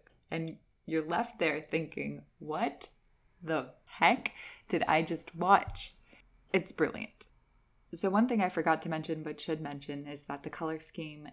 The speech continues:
cannot be ignored in this film. It changes as quickly as the film's random jump cuts. It will go from black and white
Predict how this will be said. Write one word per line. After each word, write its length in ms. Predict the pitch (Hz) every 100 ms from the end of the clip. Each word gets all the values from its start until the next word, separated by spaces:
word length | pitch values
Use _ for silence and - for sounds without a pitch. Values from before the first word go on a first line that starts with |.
| -
cannot 500 | - 156 151 147 -
be 160 | 147
ignored 360 | 143 147 139 143
in 100 | 147
this 200 | 143 -
film. 340 | - 147 170 - _ _ _ _
It 140 | 165
changes 440 | - 175 170 165 165
as 200 | 151 -
quickly 420 | 165 160 156 143
as 120 | 151
the 100 | 156
film's 360 | 151 147 143 135
random 460 | 143 139 135 131 -
jump 260 | - 117 -
cuts. 360 | - - - -
It 180 | 160 156
will 120 | 143
go 180 | 139 -
from 160 | - -
black 240 | - -
and 160 | 170 202
white 300 | 277 285